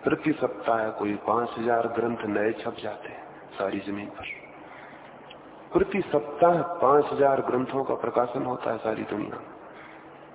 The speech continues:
कोई कमी नहीं है। उन सबको आपने पढ़ लिया, उन सब के शब्द सीख लिए, सूत्र सीख लिए,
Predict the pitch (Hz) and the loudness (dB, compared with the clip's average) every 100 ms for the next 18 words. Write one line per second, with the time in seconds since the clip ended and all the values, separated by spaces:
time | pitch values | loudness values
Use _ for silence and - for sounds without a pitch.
0 | - - - 175 196 190 240 277 262 170 | -20 -12 2 4 6 8 10 10 8 6
1 | - - - - - - - - - - | 2 -8 -10 -12 -12 -14 -16 -18 -18 -20
2 | - - - - - - - - 180 240 | -20 -18 -18 -18 -18 -18 -16 6 8 10
3 | 277 277 220 202 156 156 147 185 190 143 | 6 6 8 10 10 6 8 8 8 4
4 | 113 107 - - - - - - - - | 4 2 -6 -10 -12 -12 -14 -16 -18 -18
5 | - - - - - - - - - 160 | -20 -20 -20 -20 -20 -18 -20 -14 4 8
6 | 214 240 233 - 151 - - 175 175 180 | 10 8 6 6 6 4 6 6 8 4
7 | - 190 185 165 139 117 113 - - - | 2 -2 -2 -2 0 0 -4 -10 -14 -16
8 | - - - - - - - - - - | -18 -18 -18 -18 -18 -20 -18 -18 -16 -10
9 | - - 208 247 - 233 - 180 - 117 | -8 2 6 6 4 2 2 0 0 -2
10 | 104 - | 0 -2